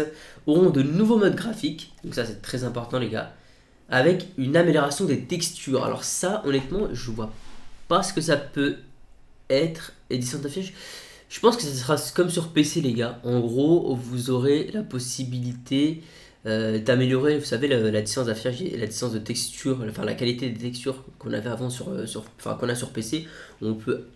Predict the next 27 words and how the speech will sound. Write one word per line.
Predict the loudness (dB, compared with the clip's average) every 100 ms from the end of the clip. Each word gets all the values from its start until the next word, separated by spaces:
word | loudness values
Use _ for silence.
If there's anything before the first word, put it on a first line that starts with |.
| -14
plus | -8 -4
ou | 0
moins | 0 0 -4 -18 _ _ -6
mettre, | -2 -2 -4 -2
euh, | 2 2 0
plus | -2 -8 -8
dur | -2 -2 -2
ou |
pas | -6
plus | -8 -8
dur. | -6 -2 -4 -6 -12
Du | -10 -10
coup, | -4 0 -2 -4 -18 -18 -4
ça, | 0 0
ça | 0
peut | -2 0
être, | 0 2
euh, | 2 2
pas | 2 2
mal | 4 2
aussi. | 0 -2 -6 -8 -18 -20 -20 -20 -20 _ _ _ -20 -14 -8
Distance | -4 0 0 2
d'affichage | 0 0 -2
est | -4
très | -4 -4
important | -4 -4 -4
également. | -2 0 2 0 -2